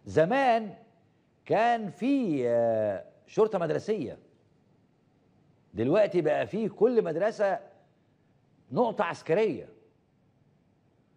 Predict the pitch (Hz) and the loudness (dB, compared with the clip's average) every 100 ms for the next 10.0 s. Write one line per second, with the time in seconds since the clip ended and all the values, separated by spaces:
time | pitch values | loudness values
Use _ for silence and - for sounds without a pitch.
0 | _ _ _ _ _ _ 85 113 175 214 | _ _ _ _ _ _ -12 0 2 2
1 | 208 196 104 120 123 139 180 254 208 180 | 0 -2 -4 -8 -8 -4 0 2 2 2
2 | 147 190 214 170 135 - 147 143 208 156 | -2 -2 -4 -4 -6 -6 -6 -4 -6 -2
3 | 185 180 156 190 151 104 - - 139 175 | -2 0 0 -2 -4 -8 -14 -4 -2 0
4 | 156 151 - 147 160 139 127 - 147 117 | 0 -2 -4 -4 -2 -2 -2 -2 -6 -6
5 | - 151 117 73 - _ _ 95 160 233 | -6 -4 -4 -8 -20 _ _ -6 0 2
6 | 185 101 - - _ 139 139 127 120 120 | 2 -4 -14 -20 _ -4 -2 0 -2 -2
7 | 196 196 156 220 240 185 - - - _ | -2 -2 0 2 2 0 -10 -20 -20 _
8 | _ _ _ _ _ 113 127 190 247 - | _ _ _ _ _ -6 0 2 2 -2
9 | 110 - - 123 120 120 117 117 117 | -8 -8 -12 -6 -4 -4 -8 -12 -14